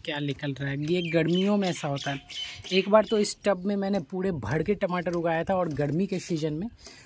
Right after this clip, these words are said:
पौधा भले ही ख़राब दिखता हो लेकिन टमाटर आपका अच्छा दिखेगा। तो ये इसको मैं अभी हार्वेस्ट नहीं करूँगा। तो आप देखें कि चार टमाटर मैंने हार्वेस्ट किया और खिचड़ी बन ही जाएगा। तो मेरा वीडियो अगर आपको अच्छा लगा हो तो सब्सक्राइब ज़रूर कर दीजिए। हाथ जोड़ के निवेदन है, बहुत मेहनत करना पड़ा है और गर्मी में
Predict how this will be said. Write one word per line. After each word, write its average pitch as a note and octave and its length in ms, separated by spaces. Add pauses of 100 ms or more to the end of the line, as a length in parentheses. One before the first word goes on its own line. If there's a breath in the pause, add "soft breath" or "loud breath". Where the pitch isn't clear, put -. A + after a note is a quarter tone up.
(120 loud breath)
पौधा G3 340
भले G#3+ 240
ही A#3+ 80
ख़राब G#3 340
दिखता F#3+ 320
हो F#3+ 140
लेकिन G#3 380
टमाटर E3+ 480
आपका E3+ 260
अच्छा E3 240
दिखेगा। D3 280
तो D#3+ 120
ये F#3+ 140
इसको G3 300
मैं G3 160
अभी F3+ 140
हार्वेस्ट E3 420
नहीं F#3+ 100
करूँगा। F3 300 (460 loud breath)
तो G3 60
आप F#3 120
देखें F3+ 320
कि G3 80
चार F3+ 280
टमाटर F#3 340
मैंने F3+ 260
हार्वेस्ट E3 520
किया F3 180
और E3+ 100
खिचड़ी D3 380
बन D#3 160
ही D3+ 140
जाएगा। C#3 320 (480 loud breath)
तो F3+ 340
मेरा E3+ 260
वीडियो E3+ 380
अगर E3+ 140
आपको E3 260
अच्छा E3+ 260
लगा E3+ 160
हो E3 60
तो E3 100
सब्सक्राइब D#3+ 580
ज़रूर E3 360
कर D#3+ 80
दीजिए। D3+ 260
हाथ D#3+ 220
जोड़ D3+ 260
के E3 120
निवेदन D3+ 400
है, D#3+ 80
बहुत D3+ 420
मेहनत D#3+ 280
करना D3+ 240
पड़ा D3 200
है D#3+ 80
और D#3+ 140
गर्मी D#3+ 440
में G#3+ 320